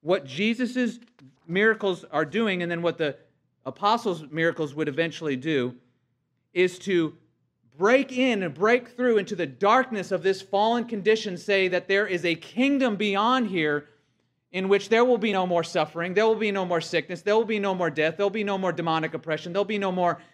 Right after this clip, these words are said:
out-of-control storms. And so as you are trapped in this darkness and you see the little beams of light coming in, you have hope of a coming kingdom.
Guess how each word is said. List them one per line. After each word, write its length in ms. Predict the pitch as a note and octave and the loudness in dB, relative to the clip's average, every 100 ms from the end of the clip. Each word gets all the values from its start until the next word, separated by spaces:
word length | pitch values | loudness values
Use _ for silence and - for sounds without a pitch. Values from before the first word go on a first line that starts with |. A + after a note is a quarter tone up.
| _ | _
out-of-control 760 | D3+ F3+ F#3+ - E3+ - E3+ D3+ | 0 2 2 -2 -10 -2 0 0
storms. 720 | - - C#3+ C3 E3+ G#3 - _ _ _ _ _ _ | -6 -4 -2 -2 -4 -10 -18 _ _ _ _ _ _
And 120 | F3+ | -8
so 180 | F3+ G3+ | 2 4
as 220 | G3 F3 | 4 2
you 120 | A3 | 2
are 80 | A3+ | 2
trapped 400 | A3+ A#3 A#3 A#3 | 2 2 2 2
in 60 | G#3 | -4
this 120 | F#3+ | -2
darkness 400 | A#3 B3 A#3+ F3+ | 2 2 0 -8
and 140 | F#3 | -6
you 80 | G3 | -6
see 240 | G3 A3+ A3 | -4 -6 -4
the 180 | F3+ D#3+ - F#3+ | -4 -6 -16 2
little 320 | F#3+ A#3+ G#3+ | 6 6 4
beams 340 | E3 A3 G#3 | 0 -4 -2
of 140 | F#3 F3 | -2 0
light 320 | G#3 A3 A3 | 0 0 -4
coming 320 | G3 G3 F#3+ | -6 -4 -2
in, 280 | A3 F#3 E3 - _ _ | 0 -2 -4 -12 _ _
you 140 | D#3+ F3 | -6 -2
have 280 | E3 E3 D3 | 0 0 -2
hope 460 | - G3+ F#3 E3 | -4 0 2 0
of 160 | C#3 C#3+ | -2 0
a 220 | D3 C3+ - _ _ | 0 -2 -8 _ _
coming 540 | F#3+ F#3 D3+ C3 C3 _ _ | -4 -2 0 -2 -6 _ _
kingdom. 440 | - F#3+ D#3+ F#2+ | -6 -4 -4 -6